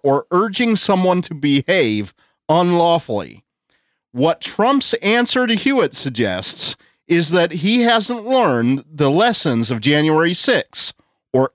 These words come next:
anything close to it. Words have power, especially when uttered by a former president who still retains a very loyal following across the country.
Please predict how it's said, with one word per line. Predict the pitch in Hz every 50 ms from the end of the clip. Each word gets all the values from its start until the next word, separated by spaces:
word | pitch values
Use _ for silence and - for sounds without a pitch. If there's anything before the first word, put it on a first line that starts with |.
| _ -
anything | 160 175 185 190 170 - - 208 208 202
close | - - - 143 143 139 135 - -
to | 120 101 69
it. | 62 62 _ - _ _ _ _ _ _ _ _ _ _ _ _ _ _ _ _
Words | 107 110 117 160 175 262 196 127 101 95 98 117 123 - - - - _
have | - 151 147 160 160 - _
power, | - - 208 196 139 90 69 - - - _ _ _ _ _ _ _ _
especially | - 127 - - 170 170 185 - - - 214 233 233
when | 226 226 226 214 -
uttered | 165 147 143 156 160 156 135
by | 143 127 120
a | 117 110
former | - - 143 151 170 180 190 185
president | 175 - 208 208 196 160 131 107 113 110 117 123 - _ _ _ _ _ _ _ _ _ _
who | _ - 208 196
still | - - - - - 240 247 262 262
retains | 247 233 208 - - 240 220 196 170 160 139 147
a | 135
very | 117 120 131 160 190 202 208 196 170
loyal | 143 156 185 196 190 175 156 147
following | - - 202 214 196 151 120 117 120 123
across | 123 - - 151 147 147 -
the | - -
country. | - 220 233 214 - 123 87 67 -